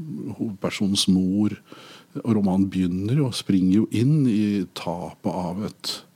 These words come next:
nært menneske, ikke sant? Altså tapet av et, av en språklig relasjon. Og, og der har jeg brukt liksom, der har jeg brukt det med, eh, at språket smuldrer hos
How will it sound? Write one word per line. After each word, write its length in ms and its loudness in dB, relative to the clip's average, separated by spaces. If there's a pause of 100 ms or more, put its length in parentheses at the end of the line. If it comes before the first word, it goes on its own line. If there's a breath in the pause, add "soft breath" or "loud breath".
(720)
nært 300 -2
menneske, 480 -2
ikke 240 -8
sant? 380 -4
Altså 500 -6
tapet 320 -4
av 120 -4
et, 140 -14 (600 soft breath)
av 220 -2 (600)
en 140 -4
språklig 560 2
relasjon. 680 -2 (840 loud breath)
Og, 320 0 (180)
og 80 2
der 240 4
har 160 2
jeg 220 -2
brukt 320 -4
liksom, 320 -4 (380 loud breath)
der 180 -2
har 20 2
jeg 80 0
brukt 220 -4
det 80 0
med, 180 -4 (840 loud breath)
eh, 160 -6
at 160 -2
språket 420 0
smuldrer 380 2
hos 100 -2